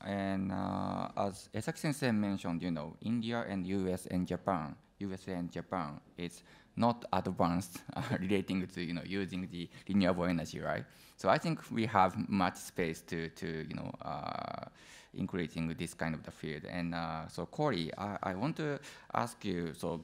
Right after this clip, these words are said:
based on your experience in digital transformation landscape,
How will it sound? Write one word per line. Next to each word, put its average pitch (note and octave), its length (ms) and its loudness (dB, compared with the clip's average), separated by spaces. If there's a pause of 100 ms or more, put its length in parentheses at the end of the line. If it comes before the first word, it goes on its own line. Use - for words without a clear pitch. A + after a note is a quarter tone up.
based A2+ 340 -2
on A2+ 200 2
your F#2+ 380 2
experience D#2+ 720 -2
in D#2+ 180 -2
digital D#2+ 400 -6
transformation D#2 720 -4
landscape, D#2+ 480 -4